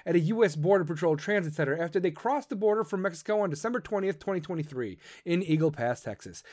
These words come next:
A late year surge of migrants crossing the U S southern border has overwhelmed the United States immigration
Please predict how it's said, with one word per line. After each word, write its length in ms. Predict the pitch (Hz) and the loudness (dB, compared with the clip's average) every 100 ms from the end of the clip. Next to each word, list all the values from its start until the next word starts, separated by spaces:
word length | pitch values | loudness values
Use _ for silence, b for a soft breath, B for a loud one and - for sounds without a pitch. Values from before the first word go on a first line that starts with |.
| B B | B B
A 140 | 165 165 | 0 2
late 340 | 202 277 - | 4 2 2
year 240 | 202 254 | -2 0
surge 400 | 165 262 277 247 | 0 0 0 2
of 80 | 214 | 0
migrants 480 | 214 277 208 143 - | 2 2 2 -2 -2
crossing 340 | - 226 220 | 0 0 0
the 120 | 180 160 | -2 -2
U 200 | 240 262 | -2 -2
S 140 | - | -4
southern 320 | 247 220 208 | -4 -2 -2
border 400 | 165 147 135 139 B B | 0 0 0 -4 B B
has 220 | 175 151 151 | 0 0 2
overwhelmed 600 | 220 226 226 165 165 160 | 2 2 2 2 2 0
the 60 | 151 | 0
United 480 | 143 190 190 196 - | 0 0 0 0 -2
States 420 | - 147 151 - B B B B B | 0 0 0 -6 B B B B B
immigration 680 | 220 220 156 143 139 131 | -4 0 0 0 -2 -6